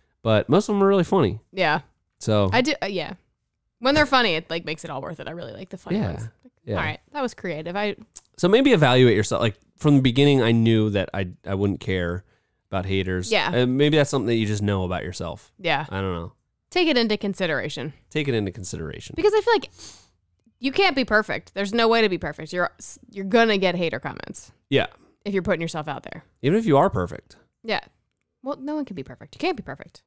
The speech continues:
Speaker 1: You can't. But maybe
Speaker 2: Especially
Speaker 1: somebody is.
Speaker 2: in, in
Speaker 1: I don't
Speaker 2: con-,
Speaker 1: know.
Speaker 2: no, in construction, there's, like, a million different ways to do things, and people are, like, very,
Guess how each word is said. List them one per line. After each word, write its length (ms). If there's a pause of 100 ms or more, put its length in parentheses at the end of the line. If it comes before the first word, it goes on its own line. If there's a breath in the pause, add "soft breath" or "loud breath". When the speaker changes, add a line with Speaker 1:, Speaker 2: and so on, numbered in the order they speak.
(160)
Speaker 1:
You 100
can't. 260 (560)
But 140
maybe 180
Speaker 2:
Especially 220
Speaker 1:
somebody 280
is. 120
Speaker 2:
in, 120
in 20
Speaker 1:
I 100
don't 100
Speaker 2:
con-, 80
Speaker 1:
know. 120
Speaker 2:
no, 60
in 60
construction, 600
there's, 180
like, 120
a 40
million 460
different 240
ways 200
to 40
do 160
things, 300
and 80
people 400
are, 160
like, 200
very, 840